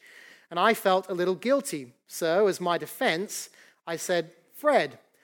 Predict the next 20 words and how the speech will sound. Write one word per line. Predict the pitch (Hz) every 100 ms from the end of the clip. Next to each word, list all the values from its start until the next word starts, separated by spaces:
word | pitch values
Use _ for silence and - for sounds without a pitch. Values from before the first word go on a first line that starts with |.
| _ _
I | 165
guess | 185 233 233
you | 220
think | - 220
I | 214 214
should | 202
be | 196
going | 214 208
to | 196
church | - 240 214 -
instead | 156 - 160
of | 156
playing.' | - 170 156 117 107 _ _ _ _ _ _ _ _
Your | 147 147
immediate | 165 165 143
response | 139 - 160 139 -
stunned | - 147 143 123
me. | 110 _ _ _ _ _
You | 147
said, | - 175 165 -